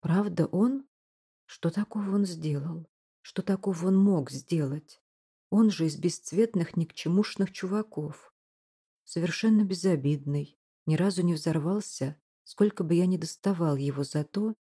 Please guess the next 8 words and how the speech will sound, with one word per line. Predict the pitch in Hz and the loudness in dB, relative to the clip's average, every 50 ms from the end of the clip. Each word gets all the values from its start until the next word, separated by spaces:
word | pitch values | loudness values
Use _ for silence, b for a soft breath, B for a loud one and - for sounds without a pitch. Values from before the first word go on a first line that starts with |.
| _ _ | _ _
что | - - - - 170 | -20 -12 -6 -4 0
домой | 156 175 165 170 190 220 220 | 2 2 4 4 4 4 4
он | 202 | 4
приводит | 190 - 165 160 147 165 190 175 170 - | 2 2 0 0 2 2 0 0 -2 0
только | - 175 190 202 202 - | 2 2 2 2 2 -2
цветных | 165 - - 143 156 151 - - 175 180 - - | -6 -4 -4 -4 -6 -4 -2 -2 -2 -2 -2 -6
терок, | - - 143 143 135 139 143 156 - - - _ _ _ _ _ _ _ _ - | -8 -4 -2 -2 -2 -2 -4 -6 -8 -14 -20 _ _ _ _ _ _ _ _ -2
мягкотелый, | 170 190 - - - - 196 180 - - - 147 147 147 139 143 156 175 - _ | 0 0 -2 -2 0 0 0 0 -2 -4 -4 -2 -2 -2 -2 -4 -8 -8 -12 _